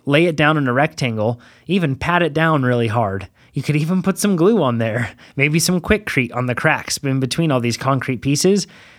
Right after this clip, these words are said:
You're still not gonna have a good foundation to build a house on. If you actually wanna have a foundation that will last for your house, you have to do the proper work and make sure that it's a sound foundation,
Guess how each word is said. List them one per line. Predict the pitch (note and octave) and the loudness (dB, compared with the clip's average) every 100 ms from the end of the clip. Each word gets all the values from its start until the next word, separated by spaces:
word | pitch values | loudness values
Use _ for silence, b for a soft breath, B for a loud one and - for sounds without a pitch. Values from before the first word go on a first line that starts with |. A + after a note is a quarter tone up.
| - | -4
You're | C3 | -2
still | - D3+ | 0 2
not | C#3+ C3 | 2 2
gonna | C3+ | 2
have | B2 B2 | 2 0
a | |
good | B2 A2+ | -2 0
foundation | B2+ A#2 A2+ A#2+ | 0 0 0 -2
to | |
build | A2+ G#2+ | -2 -2
a | |
house | G2+ F#2+ - | -4 -6 -8
on. | A2 A#2+ - b b b b b b | -12 -14 -20 b b b b b b
If | D#3 B2 | -4 -2
you | D3 | 2
actually | C#3 D#3+ E3+ | 2 2 0
wanna | E3 D3+ | 2 2
have | D3+ | 2
a | C#3+ | 0
foundation | B2+ C#3+ C3+ B2+ C#3 | 0 0 0 0 -2
that | B2 A2 | -2 -2
will | A2+ | 0
last | D#3+ D3+ D3 - | 2 2 0 -4
for | A2+ | -4
your | A#2+ | 0
house, | D3+ C3 - A#2+ | 2 0 -2 -4
you | B2 | -4
have | B2+ A2+ G#2+ | -2 -4 -4
to | C3 A#2+ | -4 -4
do | G#2+ G#2 A2 | -4 -6 -4
the | A2 | -4
proper | - A2 A#2 | -2 -2 0
work | A2+ D3+ - - B B B | 0 0 -2 -12 B B B
and | D3 | -2
make | C3 | 0
sure | A#2+ C#3+ | 0 0
that | C3 | 0
it's | B2 B2+ | 0 0
a | A#2+ | 0
sound | A2+ - C3 A#2+ A#2+ A2+ | 0 0 0 2 0 -2
foundation, | - A2+ G#2+ G2+ G2+ - G#2 | -4 -4 -4 -6 -8 -10 -14